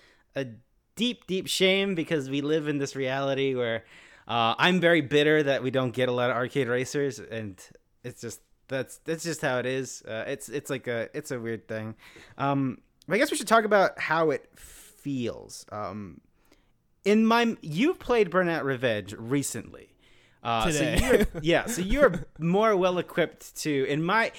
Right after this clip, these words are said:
Speaker 1: in my memory, this feels pretty damn close to Burnout. But what would you say?
Speaker 2: Mm-hmm. I would say that it feels better than it has right to. Um,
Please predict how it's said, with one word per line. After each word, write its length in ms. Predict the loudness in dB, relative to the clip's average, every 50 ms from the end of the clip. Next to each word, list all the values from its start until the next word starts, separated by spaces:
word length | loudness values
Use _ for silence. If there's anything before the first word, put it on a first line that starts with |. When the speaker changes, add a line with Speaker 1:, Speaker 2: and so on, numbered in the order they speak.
| -18 -8
Speaker 1:
in 160 | -2 -2 0 2
my 140 | 2 2
memory, 800 | 2 0 2 2 2 2 2 2 4 4 4 4 2 0 0 -4 -6
this 280 | -6 -6 -6 -6 -6 -6
feels 260 | -2 -2 -2 -2 -4
pretty 300 | -8 -6 -6 -4 -4 -4
damn 320 | -2 0 0 0 0 -2
close 240 | -2 -2 -4 -4 -4
to 80 | -6 -8
Burnout. 460 | -4 -2 -2 -2 -2 -4 -8 -10 -12 _
But 100 | -10 -10
what 260 | -4 0 0 0 0
would 180 | 0 -4 -6 -4
you 140 | -6 -6 -6
say? 160 | -4 -6 -6
Speaker 2:
Mm-hmm. 280 | -6 -6 -8 -10 -10 -12 -14 -18 -20 -20 -20 -20 -20 -20 _ -20 _ _ -8
I 160 | -4 -2 -2
would 180 | -2 -2 -4 -8
say 720 | -10 -10 -6 -4 -2 -2 0 -2 -2 -2 -4 -6 -8 -10 -14 -20 _ _ _ -10 -6
that 440 | -4 -2 -2 -2 -2 -4 -6 -8 _ _ _ _ _ _ _ -10
it 140 | -8 -8 -8
feels 380 | -8 -8 -4 -2 -2 -2 -2 -2
better 580 | -2 -2 0 0 0 -2 -2 -2 -4 -6 -10 -16 _ _
than 140 | -10 -8 -8
it 80 | -8 -8
has 640 | -8 -8 -8 -8 -8 -8 -8 -10 -10 -12 -14 -16 -18 _ _ _ _ _ _ _ -12
right 320 | -6 -6 -4 -6 -6 _ -10
to. 340 | -10 -10 -8 -8 -10 -12 -14 -16 _ _ _ _ _ _ _ _ _ _ -8
Um, 800 | -6 -6 -4 -4 -4 -4 -4 -6 -6 -8 -8 -8 -10 -12 -12 -14